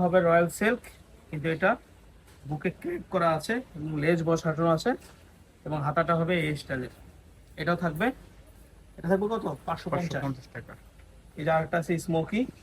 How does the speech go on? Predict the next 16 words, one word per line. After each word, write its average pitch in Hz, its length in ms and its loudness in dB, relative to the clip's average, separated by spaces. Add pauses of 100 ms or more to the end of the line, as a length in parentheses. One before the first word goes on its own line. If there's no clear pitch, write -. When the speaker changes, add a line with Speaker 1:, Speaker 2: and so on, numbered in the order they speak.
Speaker 1:
বুকে 156 280 2
স্মোকি 165 380 -2
করা, 190 220 4 (580)
এখানে 160 200 -2
বাটন 147 340 -2
করা 185 240 2
আছে, 170 240 2 (760)
এই 143 80 -8
যে 127 120 -8 (400)
ফিতা 175 220 0
দেওয়ানো 165 340 2
আছে, 170 240 0 (160)
ছোট 165 200 -4
বড় 170 200 0
করতে 170 240 -6
পারবেন। 170 240 -4